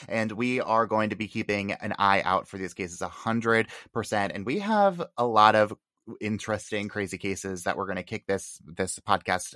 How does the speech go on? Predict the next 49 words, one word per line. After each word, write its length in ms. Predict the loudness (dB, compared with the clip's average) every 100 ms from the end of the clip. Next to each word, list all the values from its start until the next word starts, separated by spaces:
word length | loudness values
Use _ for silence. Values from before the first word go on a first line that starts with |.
| -6
um, 240 | -4 -2 -2
off 260 | 0 0 4
on. 280 | 4 4 -2 -18 -20 -6
Uh, 200 | -4 -2
but 160 | 2
first, 560 | 8 10 10 6 -4 -10 0
we 80 | 2
have 120 | 2
wine, 560 | 0 -2 -2 -2 -4 -4
of 160 | -4
course, 400 | -2 0 0 -4
because 440 | -6 -2 -2 -2 -8
we 140 | -4 0
wouldn't 260 | 4 2 2
lose 200 | -4 -2
that 260 | -2 -2
part 320 | -2 -2 -2
of 240 | -4 -6 -4
the, 60 |
of 320 | -2 -2 -4 -8
the 60 |
podcast. 560 | -8 -8 -4 -6 -6 -6
Absolutely 460 | -8 -6 -8 -6 -2
not. 260 | -2 -2 -4 -14 -4
Um, 200 | -2 0
so 100 | 2
we're 120 | 0
drinking 320 | 0 -4 -2
Apothic 420 | -2 4 4 4 -2
Rosé. 1200 | 2 4 6 4 2 0 2 2 2 2 0 2
It 180 | 0 0
blends 500 | 4 4 4 2 -2
layers 460 | 2 4 6 4 2
of 140 | 0
strawberry 480 | 6 6 8 4 2
and 160 | -2 2
watermelon 440 | 2 2 0 0
for 140 | 2
a 60 | 2
refreshing 560 | 2 2 0 2 -2 4
wine 280 | 4 4
that 120 | 2 -2
is 140 | -2
both 260 | 0 0 2
light 240 | 0 2
in 100 | -2
color 400 | 2 4 4 4
yet 300 | 2 0 0
dark 300 | 0 2 2